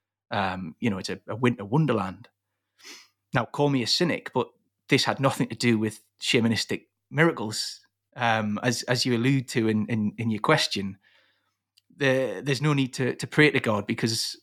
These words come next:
actually these days, quite often you can play God. Uh, and the reason we can do that is thanks to companies like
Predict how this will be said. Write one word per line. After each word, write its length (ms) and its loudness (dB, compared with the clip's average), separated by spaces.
actually 280 -2
these 200 2
days, 500 -2
quite 200 2
often 220 -2
you 100 0
can 140 -6
play 240 2
God. 320 -4
Uh, 260 4
and 140 0
the 60 0
reason 500 0
we 100 -4
can 140 0
do 200 2
that 200 0
is 140 -6
thanks 280 2
to 60 -4
companies 480 -2
like 360 0